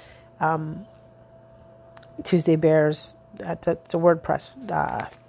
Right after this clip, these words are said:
blog. Got some beautiful photographs. So, uh, the spring came.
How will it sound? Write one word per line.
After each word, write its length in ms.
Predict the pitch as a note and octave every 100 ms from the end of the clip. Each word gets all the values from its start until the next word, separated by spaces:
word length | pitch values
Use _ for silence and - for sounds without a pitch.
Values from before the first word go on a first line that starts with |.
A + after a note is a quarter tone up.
| - -
blog. 380 | F3+ D#3+ D#3 F3+ - - - - - - - - - - -
Got 160 | F#3
some 180 | - D#3
beautiful 300 | E3+ F3 F3
photographs. 720 | - F3 D#3+ D3 D#3 - - -
So, 380 | - - D3+ D3 - - - - - - - - - - - - - - - -
uh, 240 | - E3
the 120 | F3
spring 380 | F#3+ - A3 G#3
came. 320 | - - -